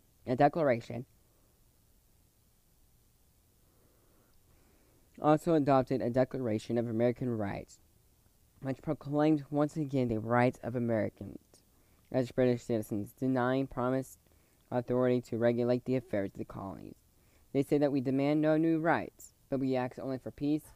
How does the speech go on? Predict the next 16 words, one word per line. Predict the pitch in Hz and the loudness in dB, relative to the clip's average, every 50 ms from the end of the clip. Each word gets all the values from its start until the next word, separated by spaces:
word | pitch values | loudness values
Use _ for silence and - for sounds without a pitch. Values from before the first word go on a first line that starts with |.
| - - - | -20 -18 -10
liberty, | - 135 135 127 135 131 131 127 | -6 -4 -2 -2 0 -2 -2 -2
and | 120 120 123 - | -4 -6 -8 -10
security. | - - - 117 107 101 90 76 73 - - _ _ _ _ _ _ _ _ _ - _ _ _ _ | -12 -10 -6 -6 -4 -4 -6 -8 -10 -12 -16 _ _ _ _ _ _ _ _ _ -20 _ _ _ _
Congress | - 165 160 165 165 165 165 - | 0 2 4 6 6 4 4 2
adopted | 160 139 151 139 139 - - - | 0 2 2 2 2 0 -4 -14
the | - | -12
Continental | - - 135 123 - 131 120 123 120 - - - | -6 -4 -4 -4 -2 -4 -4 -4 -4 -4 -6 -8
Association | 117 - - 123 120 - - 123 131 139 - - 147 151 | -6 -2 -2 -2 -2 -2 0 0 0 0 0 0 -2 -2
of | 120 127 | -2 -2
seventeen | - - 120 117 - 131 - | -4 -6 -8 -6 -6 -10 -8
seventy-four, | - 104 92 87 - - - - 123 117 92 - - _ _ _ _ _ _ _ _ _ _ _ _ | -6 -8 -8 -8 -10 -10 -2 0 2 2 2 0 -8 _ _ _ _ _ _ _ _ _ _ _ _
which | - 139 - - | -8 -6 0 2
recommended | 165 156 - 170 147 135 127 123 123 123 - - | 2 2 2 2 0 2 2 2 0 0 -2 -2
every | - 127 131 139 147 | -4 -4 -2 -2 -4
colony | 139 - - 135 123 123 123 117 117 | -4 -4 -6 -4 -2 -2 -2 -2 -4
to | - - - | -6 -8 -10